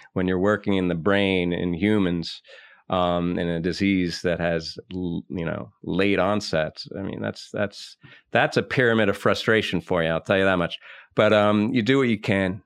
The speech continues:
And, uh, these guys have, have done, I think, a great job, a little bit outside their expertise. Evgenia, you, you're moving to the brain. You're welcome. I can't wait to see what you do next. Moving on to, uh,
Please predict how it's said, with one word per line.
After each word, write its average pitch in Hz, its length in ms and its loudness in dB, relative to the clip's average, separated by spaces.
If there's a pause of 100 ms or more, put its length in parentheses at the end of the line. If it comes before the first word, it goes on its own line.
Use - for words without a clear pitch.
(140)
And, 92 260 0
uh, 87 340 0 (100)
these 104 300 -2
guys 98 560 0
have, 92 260 0
have 87 240 -4
done, 92 180 2
I 90 100 0
think, 90 260 -6
a 87 60 -4
great 90 340 -2
job, 95 360 2
a 95 120 -2
little 123 200 0
bit 175 200 -2
outside 131 500 0
their 120 140 0
expertise. - 580 -4
Evgenia, 107 640 0 (180)
you, 107 140 -4
you're 107 180 0
moving 120 280 0
to 117 80 2
the 107 120 2
brain. 110 380 2
You're 110 100 0
welcome. 95 420 0 (240)
I - 40 -18
can't 101 240 -2
wait 101 140 0
to 104 60 -4
see 107 220 0
what 101 120 2
you 101 100 2
do 101 160 0
next. 110 500 0 (920)
Moving 180 320 4
on 170 240 4
to, 151 380 4
uh, 131 540 4